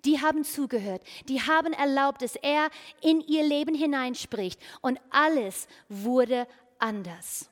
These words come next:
Und wenn wir nicht aufpassen, werden wir zulassen, dass Stimmen, die nicht Gottes Stimmen sind, die nicht das Wort Gottes sind,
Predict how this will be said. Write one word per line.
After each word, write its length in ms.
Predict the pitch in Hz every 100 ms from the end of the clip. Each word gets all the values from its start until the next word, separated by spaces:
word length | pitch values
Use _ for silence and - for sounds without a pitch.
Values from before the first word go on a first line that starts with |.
| _ _ _ _ _ _ _
Und 160 | 294 277
wenn 160 | 277
wir 160 | 233 339
nicht 300 | 392 359 -
aufpassen, 800 | 320 370 - 262 185 - 180 190 - - -
werden 320 | 214 285 294
wir 100 | 254
zulassen, 840 | 226 - 392 427 262 190 - 214 214
dass 180 | 240 -
Stimmen, 640 | - 370 381 302 202 226 - -
die 160 | - 311
nicht 280 | 330 - -
Gottes 400 | 320 339 330 -
Stimmen 340 | 247 214 196
sind, 260 | 170 185 - - -
die 100 | 302
nicht 260 | 302 330 339
das 220 | 294 247
Wort 320 | 294 277 220
Gottes 480 | 302 370 - 320 -
sind, 300 | 220 180